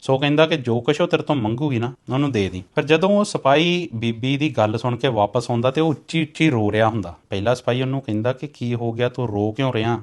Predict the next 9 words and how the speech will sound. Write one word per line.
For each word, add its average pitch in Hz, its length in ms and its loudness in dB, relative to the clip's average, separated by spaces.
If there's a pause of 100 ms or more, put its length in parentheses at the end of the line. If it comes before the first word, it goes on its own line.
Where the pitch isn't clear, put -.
ਤਾਂ 127 120 2
ਉਸ 135 240 0
ਸਿਪਾਹੀ 135 360 4
ਤੋਂ 143 140 0
ਕੋਈ 147 120 2
ਜਵਾਬ 101 380 4
ਨਹੀਂ 123 120 0
ਦਿੱਤਾ 104 280 -4
ਜਾਂਦਾ। 92 300 -8